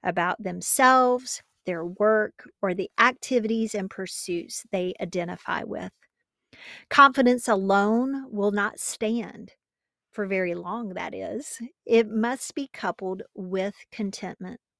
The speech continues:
Perhaps if you struggle with overcoming this obstacle of confidence, then there is a need to reflect and spend time understanding where you are in your level of contentment.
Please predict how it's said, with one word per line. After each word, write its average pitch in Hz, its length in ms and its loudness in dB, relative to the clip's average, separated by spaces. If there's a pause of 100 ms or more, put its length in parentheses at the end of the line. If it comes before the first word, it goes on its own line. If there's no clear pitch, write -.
(720)
Perhaps 302 480 2
if 302 160 -4
you 240 100 -4
struggle 262 720 -2
with 180 200 -2 (100)
overcoming 214 880 2
this 185 280 -6
obstacle 226 800 -4
of 196 220 -8
confidence, - 960 -8 (640)
then 240 160 6
there 247 200 4
is 262 120 -4
a 262 60 2
need 233 540 0
to - 160 -8
reflect 190 720 -8
and 180 140 -8
spend 185 340 -8
time 185 360 -8
understanding 185 880 -6
where 196 480 -2
you 190 260 -2
are 165 460 -4 (100)
in 208 140 0
your 214 180 2
level 185 440 -6
of 185 120 -8
contentment. - 680 -10